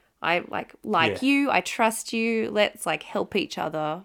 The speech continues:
Speaker 2: Yeah,
Speaker 1: and
Speaker 2: like,
Speaker 1: make you feel
Speaker 2: nobody
Speaker 1: comfortable.
Speaker 2: likes that, like, just being used or being, like,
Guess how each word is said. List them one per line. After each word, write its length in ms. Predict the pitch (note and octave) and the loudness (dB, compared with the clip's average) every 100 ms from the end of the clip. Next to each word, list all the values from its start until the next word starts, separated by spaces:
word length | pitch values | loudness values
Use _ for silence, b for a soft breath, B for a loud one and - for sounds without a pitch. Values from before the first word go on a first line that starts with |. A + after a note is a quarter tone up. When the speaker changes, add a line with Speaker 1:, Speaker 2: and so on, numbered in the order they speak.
| - | -14
Speaker 2:
Yeah, 180 | A#2 C3 | -4 -2
Speaker 1:
and 120 | A2 | 0
Speaker 2:
like, 160 | A2+ - | 0 0
Speaker 1:
make 100 | - | 0
you 40 | D#3 | 2
feel 100 | F3 | 4
Speaker 2:
nobody 260 | E3+ E3+ | 4 2
Speaker 1:
comfortable. 180 | D#3+ B2+ | 2 4
Speaker 2:
likes 360 | A2+ A2 - - | 4 4 -2 -4
that, 300 | G#2+ G2 - | -2 -2 -4
like, 200 | G#2 - | -8 -8
just 260 | G#2+ - | -10 -10
being 400 | G#2 G#2 G#2 G#2 | -6 -4 -4 -6
used 580 | G2+ G2+ G2 G2 G2 - | -8 -6 -6 -6 -8 -10
or 140 | F#2+ F#2+ | -10 -10
being, 300 | G2+ G2 F#2+ | -10 -10 -12
like, 380 | G2+ F2+ - | -14 -16 -20